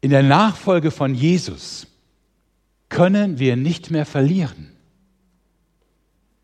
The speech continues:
Wir können nicht mehr verlieren. Wir können vielleicht Dinge verlieren hier,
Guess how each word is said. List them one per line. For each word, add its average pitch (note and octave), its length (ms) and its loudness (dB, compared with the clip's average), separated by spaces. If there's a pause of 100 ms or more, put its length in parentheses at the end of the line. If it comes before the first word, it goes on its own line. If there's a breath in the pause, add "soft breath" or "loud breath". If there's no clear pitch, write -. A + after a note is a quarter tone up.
(1300)
Wir G2 100 -8
können D#3+ 380 -4
nicht C#3 200 -4
mehr A#2+ 100 -6
verlieren. F#2 600 -6 (200)
Wir - 120 -14
können F#3+ 280 0
vielleicht B2 400 0
Dinge G#3+ 260 2
verlieren G#2+ 460 -2
hier, E2+ 260 -8